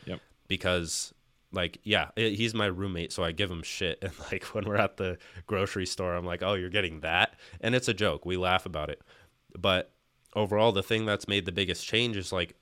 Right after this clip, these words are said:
Speaker 2: me saying no to specific things and, like, showing, like, do something else instead. It's like he started running with me because I just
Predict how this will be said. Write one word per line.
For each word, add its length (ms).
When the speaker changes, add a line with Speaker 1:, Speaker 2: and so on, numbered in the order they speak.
Speaker 2:
me 600
saying 540
no 400
to 140
specific 560
things 560
and, 440
like, 280
showing, 680
like, 260
do 160
something 360
else 200
instead. 460
It's 140
like 140
he 100
started 440
running 280
with 140
me 140
because 520
I 80
just 260